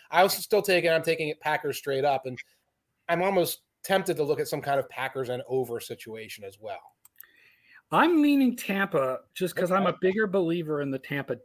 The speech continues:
Speaker 2: defense, but I agree this is a really close matchup.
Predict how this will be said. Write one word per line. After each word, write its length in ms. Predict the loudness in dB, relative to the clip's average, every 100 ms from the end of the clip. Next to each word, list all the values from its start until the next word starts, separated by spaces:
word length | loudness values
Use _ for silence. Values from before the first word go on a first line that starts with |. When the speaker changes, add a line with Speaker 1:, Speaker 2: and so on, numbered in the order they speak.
| -10
Speaker 2:
defense, 580 | -10 -8 -10 -12 -18 _
but 120 | 0
I 200 | 4 4
agree 340 | 2 0 0 0
this 220 | -2 -4
is 100 | -2
a 80 | -2
really 600 | -2 -2 0 0 -2 -4
close 480 | -6 -2 -2 -2
matchup. 480 | -4 -2 -2 -4 -8